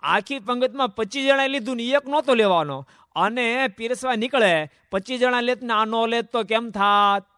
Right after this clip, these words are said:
બધાએ લીધું, મેં ન લીધું, હું બધાથી શ્રેષ્ઠ છું એવું સાબિત થવાનું હતું, પણ એ સાબિત ન થયું. અને ઠામકો ભૂલી ગયા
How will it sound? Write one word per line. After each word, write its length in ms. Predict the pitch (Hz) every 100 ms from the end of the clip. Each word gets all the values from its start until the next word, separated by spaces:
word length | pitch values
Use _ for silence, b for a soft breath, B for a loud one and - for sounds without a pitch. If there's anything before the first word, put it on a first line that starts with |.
| -
બધાએ 460 | 147 170 160 185
લીધું, 680 | 180 180 170 185 185 165 127
મેં 200 | 135 165
ન 180 | 170 175
લીધું, 520 | 170 156 175 135 110 _ _ _ _ _ _
હું 220 | 135 175
બધાથી 640 | 202 202 214 214 226 262 294 _ _ _ _ _ _ _ _ -
શ્રેષ્ઠ 500 | 185 262 302 - 269 247 -
છું 420 | 196 175 156 147 b b
એવું 240 | 196 240 247
સાબિત 420 | 233 214 311 311
થવાનું 500 | - 240 226 208 196
હતું, 320 | 175 175 156
પણ 100 | 180
એ 80 | 190
સાબિત 420 | 185 190 196 196
ન 140 | 196 196
થયું. 580 | 180 170 165 156 160 _ _ _ _ _ _ _ _ _ _ _ -
અને 140 | 156
ઠામકો 420 | 151 185 214 208
ભૂલી 300 | 180 180 170
ગયા 380 | 151 143 131 135